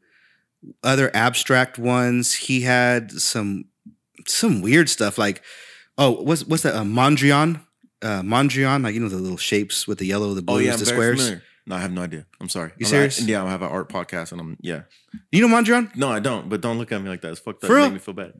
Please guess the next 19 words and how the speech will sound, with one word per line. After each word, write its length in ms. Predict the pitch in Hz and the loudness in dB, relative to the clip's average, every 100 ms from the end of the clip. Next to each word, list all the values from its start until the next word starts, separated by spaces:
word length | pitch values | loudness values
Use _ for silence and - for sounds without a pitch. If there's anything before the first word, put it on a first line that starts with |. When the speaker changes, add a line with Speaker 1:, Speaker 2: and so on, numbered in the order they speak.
| _ | _
Speaker 2:
Yeah, 180 | - 175 | -6 -4
I'm 100 | 131 | -4
serious. 320 | 117 165 160 | -4 -4 -4
I 60 | 135 | -4
don't 140 | 131 | -4
know 80 | 135 | 0
Speaker 1:
Okay. 100 | - 147 | 2 2
Speaker 2:
who 100 | 139 | 0
that 20 | |
is. 220 | 151 117 147 | -6 -6 -8
<laughs> 520 | - - - _ - | -10 -20 -20 _ -10
Speaker 1:
The 280 | 123 151 107 - _ _ _ | 4 4 4 -6 _ _ _
nine 380 | - 147 147 165 | -4 2 4 6
out 100 | 156 | 4
of 60 | 139 | 4
ten 220 | 151 135 | 4 4
of 20 | 127 | 4
your 340 | 117 117 113 | 4 4 4
viewers 720 | 104 113 117 110 101 92 - | 0 2 4 4 2 0 -2